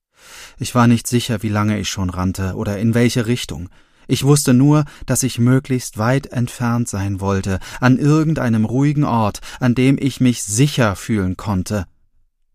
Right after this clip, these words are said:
Jemand sagte immer wieder meinen Namen. „Jovis! Jovis! Jovis! Jovis!“ Matthew sprang vor mich,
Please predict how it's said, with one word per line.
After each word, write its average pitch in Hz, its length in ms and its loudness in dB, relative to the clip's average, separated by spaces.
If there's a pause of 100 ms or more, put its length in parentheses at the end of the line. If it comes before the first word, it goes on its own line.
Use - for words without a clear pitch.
(260)
Jemand 113 340 4
sagte 120 280 -6
immer 139 360 2
wieder 139 240 0
meinen 120 300 2
Namen. 113 460 0 (340)
„Jovis! 190 840 0 (460)
Jovis! 214 840 2 (440)
Jovis! 226 1300 0 (1160)
Jovis!“ 214 840 4 (420)
Matthew 110 560 0
sprang 107 500 -2
vor 117 300 -4
mich, 104 320 -4